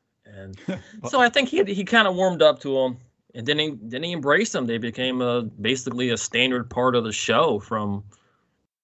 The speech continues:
Speaker 1: I don't know, I guess it, it kinda started slowly, and, but then
Speaker 2: Yeah.
Speaker 1: you had the whole
Speaker 2: It was really during the summer that it really
Speaker 1: Yeah.
Speaker 2: became a thing.
Speaker 1: Yeah, when, I mean, especially when you listen to, or at some of the, I mean, the Saint Louis show,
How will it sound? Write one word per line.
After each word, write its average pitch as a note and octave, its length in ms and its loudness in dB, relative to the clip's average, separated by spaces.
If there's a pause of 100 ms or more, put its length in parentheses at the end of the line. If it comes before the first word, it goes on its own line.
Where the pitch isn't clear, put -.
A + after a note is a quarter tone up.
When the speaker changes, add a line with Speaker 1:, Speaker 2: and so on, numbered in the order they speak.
(140)
Speaker 1:
I G2+ 120 -8
don't B2+ 140 2
know, A#2+ 420 4
I G#2 60 -4
guess B2 180 0
it, - 200 -12
it E3 240 -4
kinda F3+ 200 6
started D3+ 380 6
slowly, C#3 720 6
and, A#2 160 -2
but A2+ 160 -2
then D3 220 4
Speaker 2:
Yeah. C3 180 -2
Speaker 1:
you C#3 80 -2
had D3+ 180 4
the D3+ 80 2
whole D3+ 280 4
Speaker 2:
It D3+ 60 4
was D3+ 160 0
really G#3+ 280 4
during F3+ 300 2
the D3+ 80 -2
summer C#3 480 2
that B2 180 0
it B2 100 -2
really C3+ 600 0
Speaker 1:
Yeah. A2+ 60 -6 (220)
Speaker 2:
became A#2+ 360 -2
a G#2 40 -6
thing. F2+ 320 -4 (340)
Speaker 1:
Yeah, F#2+ 300 0
when, G#2+ 360 -10
I G#2+ 80 -6
mean, G#2 240 -4 (160)
especially - 440 2
when B2 140 2
you A2+ 80 2
listen A2+ 360 0
to, G#2 320 0 (760)
or C3+ 120 10
at C3+ 80 6
some D#3+ 200 4
of C#3 80 6
the, B2+ 240 8
I B2 40 -10
mean, A2 220 -2
the A#2+ 100 -2
Saint C#3+ 220 2
Louis C#3+ 260 8
show, - 300 -6